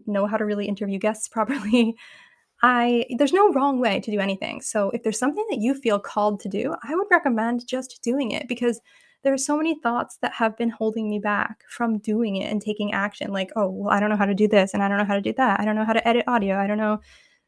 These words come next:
who to hire to edit au-, edit audio, or I can't even afford it, so I have to do myself,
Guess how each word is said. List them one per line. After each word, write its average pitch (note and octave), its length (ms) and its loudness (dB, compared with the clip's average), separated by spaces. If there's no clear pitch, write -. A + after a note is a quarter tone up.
who A#3+ 220 4
to A#3+ 140 -2
hire A3+ 360 0
to G#3+ 100 -4
edit G3+ 240 -2
au-, F#3+ 140 -2
edit G3 220 0
audio, F#3+ 300 -2
or B3+ 140 0
I C4+ 60 2
can't C#4 200 0
even C4+ 160 0
afford C4+ 300 2
it, - 100 -2
so G#3+ 100 0
I G#3+ 40 2
have G#3+ 180 -2
to - 80 -20
do A#3+ 120 -4
myself, B3 400 -2